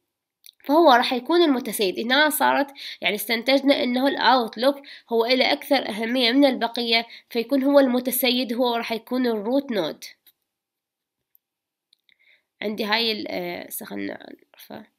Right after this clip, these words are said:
فالأوتلوك هو راح يكون المتسيد، وع-، و-، يعني هو راح يكون على رأس الشجرة. طيب الأوتلوك شلون أخ-،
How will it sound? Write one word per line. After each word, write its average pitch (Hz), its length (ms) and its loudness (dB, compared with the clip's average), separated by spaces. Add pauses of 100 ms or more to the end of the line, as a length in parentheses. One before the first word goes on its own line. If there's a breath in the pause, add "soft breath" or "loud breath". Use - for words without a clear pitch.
(360)
فالأوتلوك 247 840 0
هو 247 160 0
راح 214 180 -4
يكون 285 300 -2
المتسيد، 254 800 0 (340 loud breath)
وع-، 214 340 0
و-، 214 380 -2 (200)
يعني 185 360 -8
هو 269 140 2
راح 240 200 -4
يكون 254 260 0
على 226 220 0
رأس 277 260 2
الشجرة. 175 600 -2 (540 loud breath)
طيب 190 340 0
الأوتلوك 349 640 2
شلون 359 240 2
أخ-، - 280 -4